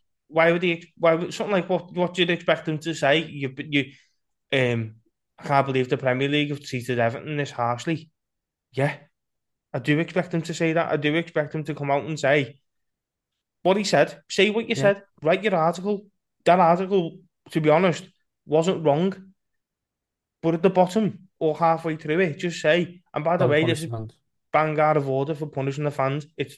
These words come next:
Speaker 1: totally the wrong sort of punishment. You need to sort the punishment out."
Speaker 2: Yeah, no, it's, uh... I think I've se-, I've read something today saying, you know, that the Premier League put in with this F F P that you can't go over a hundred and five million over three years.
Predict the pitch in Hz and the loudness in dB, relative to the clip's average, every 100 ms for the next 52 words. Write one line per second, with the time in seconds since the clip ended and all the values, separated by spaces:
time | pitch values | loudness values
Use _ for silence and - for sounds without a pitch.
0 | _ - 147 147 156 143 147 143 139 139 | _ -2 -2 0 -8 -4 -2 0 0 -2
1 | 131 _ _ _ _ _ _ _ - 143 | -6 _ _ _ _ _ _ _ -2 0
2 | 131 135 131 131 - 139 131 135 147 147 | 0 0 -2 -2 -4 -2 -2 -2 -4 -6
3 | _ - 135 135 135 135 139 139 135 127 | _ -4 -2 -2 -4 -4 -4 -4 -6 -6
4 | 127 139 135 139 139 _ _ _ _ _ | -4 -6 -2 -2 -2 _ _ _ _ _
5 | _ _ _ _ _ _ _ _ _ _ | _ _ _ _ _ _ _ _ _ _
6 | _ _ _ - 147 160 160 175 - 143 | _ _ _ 0 0 2 0 0 -2 0
7 | 143 139 _ _ _ _ _ _ 147 196 | 0 -4 _ _ _ _ _ _ -8 -4
8 | 208 185 185 151 143 139 147 139 127 135 | -4 -2 0 2 2 0 -4 -6 0 0
9 | 156 160 151 143 139 139 131 127 123 _ | 2 0 0 0 -2 -2 -4 -6 -10 _
10 | 139 127 123 127 120 _ _ - 123 120 | -4 -2 -2 -2 -4 _ _ -2 0 -2
11 | 127 123 123 - 120 - 123 120 117 - | -6 0 0 0 -6 -2 -2 2 0 0
12 | _ _ _ - 117 127 120 123 117 123 | _ _ _ -16 -4 -2 -2 -2 0 -2
13 | 131 123 113 120 - 120 117 120 131 131 | -2 -6 -6 -12 0 2 2 0 -4 -6
14 | 127 123 120 120 127 123 - | -8 -6 -2 -2 -4 -6 -16